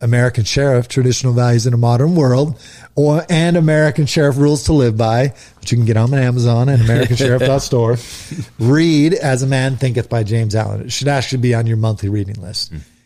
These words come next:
Speaker 1: And in there he says, "Keep your hand firmly upon the helm of thought. In the bark of your soul reclines the commanding master.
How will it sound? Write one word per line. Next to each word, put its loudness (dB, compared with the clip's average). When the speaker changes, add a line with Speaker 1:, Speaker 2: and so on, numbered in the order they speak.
Speaker 1:
And 0
in 2
there 2
he 2
says, -2
"Keep -2
your 2
hand 0
firmly 0
upon -2
the 0
helm -4
of -10
thought. -16
In -4
the 2
bark 0
of 0
your 2
soul 0
reclines -2
the -4
commanding -2
master. -4